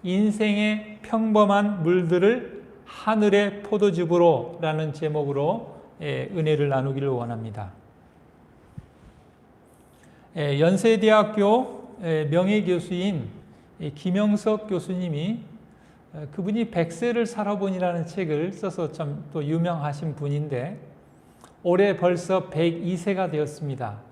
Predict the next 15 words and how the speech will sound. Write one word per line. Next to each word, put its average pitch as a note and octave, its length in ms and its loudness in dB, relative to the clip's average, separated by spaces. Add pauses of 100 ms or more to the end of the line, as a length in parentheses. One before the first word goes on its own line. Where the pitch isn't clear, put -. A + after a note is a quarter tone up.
(640)
제가 F#3 300 0
그분의, G3 640 -2 (320)
어, D#3+ 480 -2
이렇게 E3 560 -2
동영상도 E3+ 800 0
들어보고 E3 720 0
이렇게 D3+ 340 -6
하면은 E3 580 -2 (720)
그분의 F#3 600 -2
건강과 E3 680 2
장수의 D3+ 680 -2
비결은, D#3 540 -2 (640)
예, C#3 140 -8
긍정적인 F3+ 800 0
생각, C3+ 460 -6